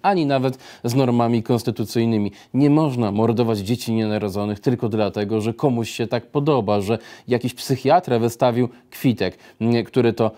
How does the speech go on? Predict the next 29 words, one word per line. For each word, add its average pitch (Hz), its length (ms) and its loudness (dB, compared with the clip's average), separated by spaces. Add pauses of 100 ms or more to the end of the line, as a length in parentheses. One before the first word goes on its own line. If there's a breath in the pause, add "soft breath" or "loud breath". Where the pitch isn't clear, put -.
umożliwia. 92 540 -2
Nie 123 100 2
można 151 280 2
w 143 80 2
ogóle 160 360 4
ich 117 120 0
zabijać, 113 480 0
ale 139 200 4
nawet 160 380 2
to 131 80 0
nasze 123 260 -2
nieszczęsne, 131 580 0
ułomne 135 540 2 (240 loud breath)
bardzo 117 360 0
prawo 107 400 2 (180 loud breath)
na 139 120 0
coś 127 180 -2
takiego 117 420 0 (200 loud breath)
nie 123 160 4
pozwala. 117 520 0
Ale 302 240 4
rząd 202 240 0
twierdzi 180 340 2
inaczej. 135 420 -2
Rząd 110 240 -12
twierdzi, 131 380 0
że 110 200 0 (160 loud breath)
przecież 110 380 -2
można, 127 380 2